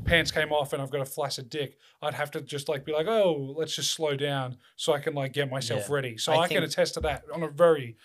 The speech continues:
Speaker 1: small scale like that. And I was like, "Dude, this is bad." I, I recognized there was, like, two occasions where I was like,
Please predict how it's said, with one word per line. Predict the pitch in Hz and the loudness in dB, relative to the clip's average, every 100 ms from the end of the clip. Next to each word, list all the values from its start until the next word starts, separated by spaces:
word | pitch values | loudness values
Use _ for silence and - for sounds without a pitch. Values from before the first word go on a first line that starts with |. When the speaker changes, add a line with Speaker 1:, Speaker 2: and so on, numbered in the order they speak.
| _ | _
Speaker 1:
small | - - 170 139 | -4 0 0 0
scale | - 156 131 | 0 0 0
like | 117 127 | -4 -4
that. | 139 - _ _ _ _ _ - | -6 -6 _ _ _ _ _ -4
And | 170 | 4
I | 165 | 6
was | 156 | 6
like, | 156 147 - | 2 -2 -6
"Dude, | 135 127 | -10 -6
this | 160 151 | -6 -6
is | |
bad." | 123 143 120 107 - - - | -4 -4 -2 -6 -16 -20 -6
I, | 147 | -4
I | 147 135 151 | -2 2 2
recognized | 160 147 - 131 139 139 | 4 0 0 -8 -8 -6
there | |
was, | 143 | -6
like, | 135 135 | -8 -8
two | 170 | -8
occasions | 147 143 147 139 139 | -8 -8 -8 -8 -8
where | 143 | -6
I | |
was | 139 | -4
like, | 131 123 | -6 -6